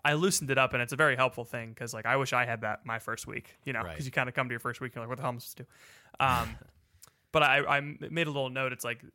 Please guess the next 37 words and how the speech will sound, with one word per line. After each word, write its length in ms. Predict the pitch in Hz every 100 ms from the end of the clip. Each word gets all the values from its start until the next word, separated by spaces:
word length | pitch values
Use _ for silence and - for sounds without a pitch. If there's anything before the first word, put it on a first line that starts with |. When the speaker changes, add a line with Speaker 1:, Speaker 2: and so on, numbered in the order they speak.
| _
Speaker 1:
"These 360 | - 131 151 180
are, 180 | 190 139
these 240 | 131 170
are 260 | 180 135 -
the 240 | 131 139 135
ways, 280 | 131 131 123 -
this 140 | 143
is 80 | 170
the 60 | 170
way 100 | 156
that 100 | 127
I 80 | 120
think 280 | - 113 139
we 60 |
should 160 | 139 165
do 140 | 180
it." 200 | 185 - _ _ _ _
But 100 | 139
if 100 | 135
you're 120 | 156
like, 180 | 160 139
"Hold 180 | 143 135
on, 180 | 131 127
I 100 | 123
have 180 | 123
another 260 | 123 120 117
idea," 560 | 113 110 113 127 151 160
I'd 140 | 127 123
love 160 | 127
to 100 | 127
hear 240 | - 107 135
it 120 | 143
and 80 | 123
we 60 |
could 120 | - -
discuss 400 | - - -
it. 120 | -